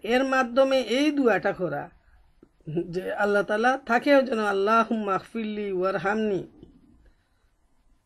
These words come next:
আর বিভিন্ন ধরনের দুয়া আছে যে "আল্লাহ তাকে মাফ করুন, রহম করুন, আমাকেও মাফ করুন এবং আমার প্রতিও যেন রহম করুন।"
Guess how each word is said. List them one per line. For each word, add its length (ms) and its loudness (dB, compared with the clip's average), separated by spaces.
আর 240 4
বিভিন্ন 480 4
ধরনের 520 2
দুয়া 260 2
আছে 440 0
যে 120 -2
"আল্লাহ 440 2
তাকে 360 0
মাফ 320 0
করুন, 360 -2
রহম 320 0
করুন, 500 -4
আমাকেও 540 4
মাফ 220 -2
করুন 300 -6
এবং 220 -6
আমার 300 0
প্রতিও 380 -2
যেন 180 -2
রহম 380 -6
করুন।" 340 -10